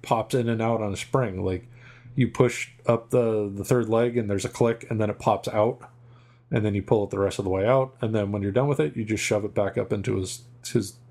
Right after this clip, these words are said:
body. Um, and the little red light thing on his face under his eye that, like, kinda turns blue and, and sometimes in the movies, like, it will shift between red and blue.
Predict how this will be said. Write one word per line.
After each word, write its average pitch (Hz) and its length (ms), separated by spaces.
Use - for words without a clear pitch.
body. 98 440
Um, 92 440
and 110 520
the 131 100
little 135 600
red 120 720
light 110 460
thing 104 420
on 104 160
his 98 140
face 98 380
under 110 300
his 101 120
eye 107 420
that, 107 180
like, 98 260
kinda 104 240
turns 107 240
blue 101 420
and, 104 260
and 110 220
sometimes 110 520
in 110 80
the 107 60
movies, 113 420
like, 117 140
it 110 40
will 104 100
shift - 280
between 113 300
red 107 200
and 101 100
blue. 113 260